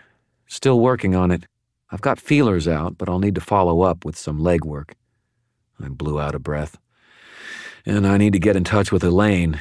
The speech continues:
and the Ordo. Maybe I can get Helen Beckett to talk. And I can make some calls to other wardens.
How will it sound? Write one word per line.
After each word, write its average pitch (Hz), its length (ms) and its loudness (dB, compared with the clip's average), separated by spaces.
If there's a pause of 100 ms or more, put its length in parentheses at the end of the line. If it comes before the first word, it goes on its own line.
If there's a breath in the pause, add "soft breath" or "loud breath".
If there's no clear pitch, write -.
and 82 140 0
the 82 80 0
Ordo. 87 480 2 (760 loud breath)
Maybe 92 220 -2
I 104 40 4
can 95 100 2
get 85 140 2
Helen 98 340 2
Beckett 101 380 0
to - 80 -12
talk. 71 440 -10 (680)
And 110 340 -2
I 107 120 2
can 101 120 0
make 98 160 2
some 92 140 -2
calls 87 440 2
to 80 140 -4
other 80 200 -2
wardens. 78 640 -4